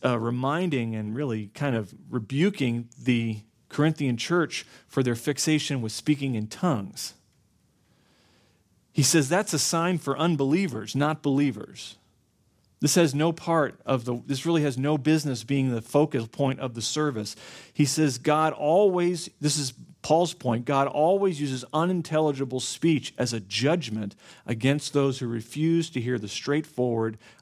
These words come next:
understandable divine word preached." And so, and so he was warning the Corinthian church there in, in their immaturity to stop idolizing tongues, both real or counterfeit,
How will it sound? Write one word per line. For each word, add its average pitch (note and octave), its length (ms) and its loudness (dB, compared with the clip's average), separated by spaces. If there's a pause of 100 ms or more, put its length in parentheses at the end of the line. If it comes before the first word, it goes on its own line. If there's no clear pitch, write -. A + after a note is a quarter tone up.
understandable C3 760 0
divine A2+ 400 -4
word G#2 240 -6
preached." - 480 -12 (1800)
And C3+ 140 2
so, C#3 360 2 (760)
and A#2+ 100 0
so C#3+ 200 4
he C#3+ 180 -2
was C3+ 220 -2
warning C3 560 0
the B2+ 100 -4
Corinthian D#3+ 480 -2
church E3 460 -2 (340)
there B2+ 220 4
in, D3+ 140 -6
in C#3 180 -4
their B2+ 100 -2
immaturity D3 720 -2
to C3 160 -6
stop D3+ 560 0
idolizing B2+ 800 0
tongues, A#2+ 480 -2
both G#2+ 260 -2
real C#3+ 380 2
or B2+ 180 -6
counterfeit, C#3 720 -2